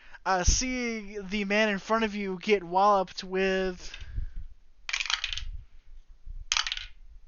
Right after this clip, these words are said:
four more points of force damage, uh, the guy in front of you is not looking good. He is on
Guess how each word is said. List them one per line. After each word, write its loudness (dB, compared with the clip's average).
four 6
more 8
points 4
of -4
force -2
damage, 0
uh, 6
the 2
guy 12
in 2
front 0
of 0
you -2
is 0
not 4
looking 2
good. 0
He -4
is -10
on 0